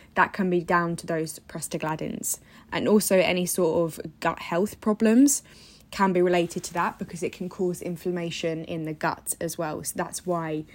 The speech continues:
you may experience things around, like, constipation, diarrhea, indigestion. Um, it's because of this,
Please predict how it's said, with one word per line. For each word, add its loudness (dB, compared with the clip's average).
you -2
may -2
experience -6
things -6
around, -6
like, -10
constipation, -6
diarrhea, -4
indigestion. -2
Um, -4
it's -6
because -2
of -4
this, -4